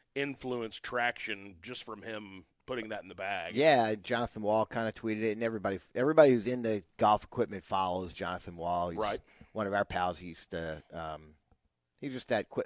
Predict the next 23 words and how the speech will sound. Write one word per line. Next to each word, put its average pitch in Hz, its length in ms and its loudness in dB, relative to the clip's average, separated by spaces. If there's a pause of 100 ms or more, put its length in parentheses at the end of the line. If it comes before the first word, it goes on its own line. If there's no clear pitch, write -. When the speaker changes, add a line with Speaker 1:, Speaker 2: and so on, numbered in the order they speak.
(100)
Speaker 2:
equipment 101 480 -2
expert. 95 460 -4
He 92 80 -8
follows 90 400 -2
the 87 60 -14
tour. 87 400 -6 (840)
So, 135 100 0
yeah, 175 280 12
I, 151 220 12 (440)
two 175 180 6
local 170 300 12
guys 160 360 12
changing 147 400 0
putters, 131 600 6 (260)
and, 113 580 0
uh, 110 280 4
the 113 120 2
only 127 160 4
one 123 240 2
not 127 220 2
was 107 140 -4
Jordan, 110 560 0 (540)
but 104 180 -2